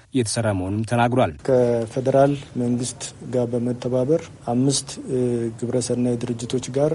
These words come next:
Speaker 2: እ፣ ውል ተፈርሟል። በተፈረመው ውል መሰረት አራት መቶ ሦስት የሚሆኑ ህጻናት ከጎዳና ላይ ለማንሳት እንደ ከተማ አስተዳደር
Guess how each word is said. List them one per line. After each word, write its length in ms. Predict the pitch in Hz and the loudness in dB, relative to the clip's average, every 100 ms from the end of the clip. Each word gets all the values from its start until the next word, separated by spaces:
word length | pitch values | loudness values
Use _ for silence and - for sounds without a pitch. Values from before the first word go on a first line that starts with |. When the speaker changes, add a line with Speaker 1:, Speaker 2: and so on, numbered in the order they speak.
| - | -4
Speaker 2:
እ፣ 140 | 147 127 120 117 117 | -6 -4 -4 -4 0
ውል 220 | 131 127 120 | 0 0 -4
ተፈርሟል። 540 | 123 127 123 131 175 - - - | -6 -4 -2 0 -2 -4 -14 -6
በተፈረመው 640 | 120 123 127 135 127 131 127 | -4 -2 0 0 2 2 2
ውል 180 | 123 127 123 | 4 2 2
መሰረት 280 | 123 131 151 175 - - | 0 2 4 2 -2 -6
አራት 280 | 123 127 131 | 0 2 2
መቶ 260 | 131 127 131 | 0 -2 -4
ሦስት 280 | 123 139 - | -2 -2 -2
የሚሆኑ 360 | 127 123 123 139 190 | -2 0 0 0 -2
ህጻናት 520 | 139 - 123 139 165 - - - - - - - | -4 -2 0 0 0 -4 -18 -20 -20 -20 -20 -10
ከጎዳና 440 | 127 123 123 123 | -4 -2 0 2
ላይ 160 | 123 123 120 | 2 2 0
ለማንሳት 640 | 120 120 123 123 151 156 - - - | 0 0 0 2 2 2 -2 -14 -8
እንደ 220 | 127 123 | -2 -2
ከተማ 280 | 120 120 127 127 | -2 -2 0 0
አስተዳደር 500 | 123 123 127 131 | -2 -4 -2 0